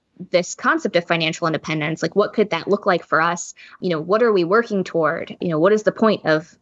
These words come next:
working so hard the last few years? You know, now we're taking this break. Is this what life is gonna be like for us once we have enough that we're financially independent? And we kinda really liked that self-directed, every day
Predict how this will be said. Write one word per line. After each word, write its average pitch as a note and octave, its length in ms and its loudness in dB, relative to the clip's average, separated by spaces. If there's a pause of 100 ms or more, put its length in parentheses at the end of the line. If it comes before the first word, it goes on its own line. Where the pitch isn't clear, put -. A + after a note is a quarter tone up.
working G3+ 300 2
so - 160 2
hard G#3+ 320 2
the D#3 80 -2
last F3 280 -4
few E3 140 -2
years? F#3+ 380 0
You E3+ 80 -8
know, D#3+ 80 -4
now F3 200 2
we're A#3 80 4
taking A3+ 240 -2
this A#3+ 140 -4
break. D#3+ 400 0 (480)
Is F3+ 160 2
this A3 260 0
what A#3+ 200 4
life F3+ 260 4
is F3+ 120 -2
gonna E3 200 -2
be B3+ 160 -2
like F#3 220 2
for E3 180 0
us D#3+ 400 -4 (400)
once G3 340 0
we F3 600 -2
have F#3 240 -6
enough E3 300 0
that C#3 340 -8 (280)
we're E3+ 200 0
financially D#3+ 460 -2
independent? D3+ 560 -4
And D#3+ 240 0 (340)
we - 80 -10
kinda G3 240 0
really F#3 220 4
liked F#3+ 300 -2
that E3+ 180 -2
self-directed, F#3 720 0
every F#3+ 240 2
day G3 200 2